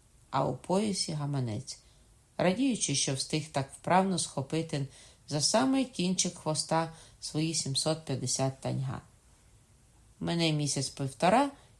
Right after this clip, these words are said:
і я, скориставшись якоюсь нагодою, вижену його, залишивши собі заставу, бо навіщо мені потрібен охоронець, якщо дотепер я чудово обходився без нього,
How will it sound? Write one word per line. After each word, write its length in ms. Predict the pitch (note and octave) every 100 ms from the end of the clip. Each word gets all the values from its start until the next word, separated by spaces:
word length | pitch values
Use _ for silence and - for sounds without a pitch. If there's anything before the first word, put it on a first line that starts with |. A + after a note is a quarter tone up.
| -
і 140 | -
я, 180 | E3 -
скориставшись 840 | - F3+ E3 - E3 D#3+ D3 -
якоюсь 500 | D3 - D3 D3 C#3
нагодою, 600 | C#3 D3 F#3+ A#3+ G3+ G3 F#3 - - -
вижену 520 | C#4 E4 F3 C#3 C3
його, 320 | B2+ B2+ B2 - - - -
залишивши 760 | C#3 E3 D#3 D3 - C#3 - C3+
собі 340 | - C3 C#3
заставу, 640 | B2+ B2 - B2 B2 C3+ C#3 - - -
бо 100 | E3
навіщо 400 | F3 F#3+ G3 D3+
мені 220 | D3 C#3+
потрібен 540 | C3+ C#3 D#3 D#3+ D3+
охоронець, 640 | C#3+ - C#3+ D#3 F#3 F3+ -
якщо 300 | C#3 - D3
дотепер 560 | D3+ C#3 C3 D#3 F3+ F#3 - - -
я 120 | D3
чудово 460 | - C#3+ D#3 F3 F#3+
обходився 680 | E3+ - D#3 D#3+ D#3+ D#3
без 220 | D3 D#3 C#3+
нього, 380 | B2+ A#2+ B2+